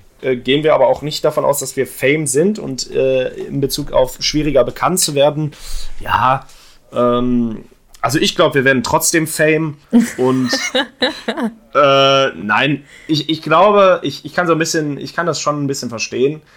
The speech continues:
Speaker 1: dass man vielleicht auch teils denkt, da ist so ein gewisser Drive drin, wo man nicht direkt reinkommt, so,
Speaker 2: Mhm.
Speaker 1: oder das, äh, aber, äh, andererseits, ähm,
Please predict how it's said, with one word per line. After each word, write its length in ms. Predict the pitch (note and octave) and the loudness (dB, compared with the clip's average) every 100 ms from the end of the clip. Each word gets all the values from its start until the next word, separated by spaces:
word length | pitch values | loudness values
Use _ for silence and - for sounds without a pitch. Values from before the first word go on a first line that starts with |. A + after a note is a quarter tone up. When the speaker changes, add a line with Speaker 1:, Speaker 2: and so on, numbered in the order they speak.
| _ | _
Speaker 1:
dass 140 | - A#2 | -6 0
man 140 | C3 | 0
vielleicht 340 | A#2+ C3 B2 - | 2 2 2 0
auch 140 | - | -6
teils 260 | - A#2+ - | -4 -2 -2
denkt, 220 | B2+ A#2+ | -2 0
da 60 | |
ist 120 | A#2 A#2 | -2 -2
so 80 | |
ein 380 | A2+ A2+ A2 A#2 | -6 -8 -10 -12
gewisser 320 | A2 A2+ - | -8 -4 -2
Drive 400 | A2 A2 A#2+ B2+ | 0 2 2 2
drin, 200 | - B2 | -2 -2
wo 60 | A#2 | 0
man 140 | A#2 A#2 | -2 -2
nicht 180 | A#2 | -4
direkt 320 | - G2+ - - | -6 -8 -10 -20
reinkommt, 960 | A#2+ A2 G2+ A2 C3+ D#3 D3+ D3 D#3+ D3 | -16 -6 0 2 2 0 0 2 0 -4
so, 100 | A3 | 0
Speaker 2:
Mhm. 140 | A3 G#3+ | 2 4
Speaker 1:
oder 160 | G#2 | 4
das, 180 | G#3 C#3+ - - _ _ _ - | 2 -4 -12 -20 _ _ _ 0
äh, 60 | |
aber, 800 | A#2+ A#2 A2 A2 A2+ A2+ A#2 A2+ - _ _ _ - | 2 4 4 4 4 4 4 2 -6 _ _ _ 2
äh, 60 | |
andererseits, 1400 | B2 A#2+ - A#2+ C3 B2+ C3 A#2 A#2 A#2+ B2 A2 - - | 4 4 4 2 2 4 4 4 4 4 2 0 -4 -2
ähm, 760 | A#2+ A#2+ A#2+ A#2 A#2 A#2 G#2+ G#2 | 2 4 4 2 -2 -4 -6 -8